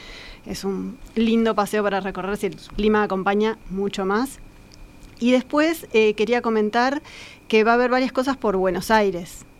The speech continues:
en, en estos días. En realidad se está, se inaugura también, eh, ya se inauguró, creo, Uruguay Connection, que es una, una muestra de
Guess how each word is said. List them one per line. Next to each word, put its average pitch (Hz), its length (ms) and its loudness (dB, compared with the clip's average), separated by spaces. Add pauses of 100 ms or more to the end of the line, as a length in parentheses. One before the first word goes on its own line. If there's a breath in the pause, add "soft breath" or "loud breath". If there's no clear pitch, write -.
(300)
en, 165 140 -8
en 185 240 -4
estos 190 220 -6
días. 190 280 -2
En 185 80 -8
realidad 190 320 -4
se 214 120 -4
está, 202 760 0 (100)
se 196 100 -2
inaugura 202 420 0
también, 214 640 0 (580 loud breath)
eh, 196 160 -4 (160)
ya 254 180 -2
se 254 100 -2
inauguró, 196 520 0 (100)
creo, 226 380 -2
Uruguay 208 420 2
Connection, 220 460 0
que 226 80 -4
es 196 80 -8
una, 190 680 0
una 208 220 0
muestra 214 460 -2
de 214 460 -4